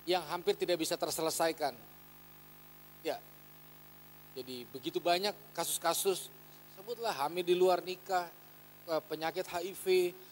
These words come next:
dan sebagainya, dan sebagainya. Mungkin kesalahannya adalah banyak orang mensederhanakan ini, saudara.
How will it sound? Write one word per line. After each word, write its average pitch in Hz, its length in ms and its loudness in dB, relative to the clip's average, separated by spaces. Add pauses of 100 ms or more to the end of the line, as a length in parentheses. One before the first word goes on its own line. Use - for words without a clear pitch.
(600)
dan 170 160 -2
sebagainya, 175 480 0
dan 170 160 -2
sebagainya. 160 560 0 (880)
Mungkin 214 320 0
kesalahannya 233 560 8
adalah 220 240 6 (400)
banyak 202 320 2
orang 220 160 6
mensederhanakan 196 960 4
ini, 175 240 0
saudara. 123 320 -14